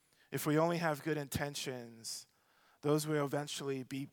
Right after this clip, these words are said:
beat out by another god, a louder voice, a more attractive way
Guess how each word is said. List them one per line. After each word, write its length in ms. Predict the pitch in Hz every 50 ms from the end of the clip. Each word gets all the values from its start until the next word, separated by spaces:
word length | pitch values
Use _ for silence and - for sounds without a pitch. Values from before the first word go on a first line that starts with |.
| _
beat 300 | - 139 139 139 - - _ _ -
out 260 | 143 139 131 123 117 - _ -
by 180 | 123 117 120
another 340 | 123 117 107 107 101 110 104
god, 400 | - 104 - - - - - - - - _ _ _ _ _ _ _ _ _ _ _ _ _ _ _ _ _ _ _ _ _ _ _ _ _ _ _ _ _ _ _ _ -
a 80 | 131 131
louder 320 | 127 123 123 123 123 123
voice, 760 | - 117 117 110 - 104 98 101 - - - - - - - - _ _ _ _ _ _ _ _ _ _ _ _ _ _ -
a 80 | 123
more 240 | 123 127 131 139 143
attractive 720 | 135 - - - 151 127 131 - - - 127 127 117 117
way 540 | 120 110 117 117 117 107 107 107 98 90 104